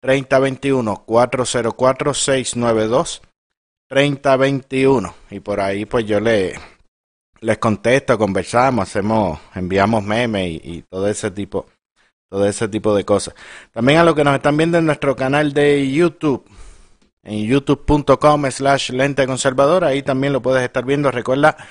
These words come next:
darle al botón de subscribe al canal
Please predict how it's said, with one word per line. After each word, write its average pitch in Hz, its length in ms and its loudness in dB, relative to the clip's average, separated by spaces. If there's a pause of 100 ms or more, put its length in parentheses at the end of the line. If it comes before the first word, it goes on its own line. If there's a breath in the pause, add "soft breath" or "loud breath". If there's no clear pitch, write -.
(380 loud breath)
darle 123 260 2
al 143 100 2
botón 135 340 2
de 139 100 0
subscribe 139 720 2
al 135 160 0
canal 165 420 -2